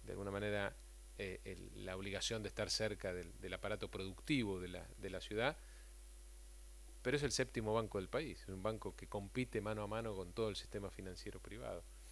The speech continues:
Estamos también intentando derribar ese mito entre lo público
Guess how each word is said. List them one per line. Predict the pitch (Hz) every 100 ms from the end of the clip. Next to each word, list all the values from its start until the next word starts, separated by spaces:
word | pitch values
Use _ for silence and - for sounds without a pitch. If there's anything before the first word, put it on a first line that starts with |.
| - - - - -
Estamos | - 107 107
también | 120 131 185 143
intentando | 117 113 107 98 113 104
derribar | 104 104 107 110
ese | 104 98
mito | 101 107 107
entre | 101 95 98 101 101 - - - - - - - - - - -
lo | 107 104
público | - 151 147 151 147 - 151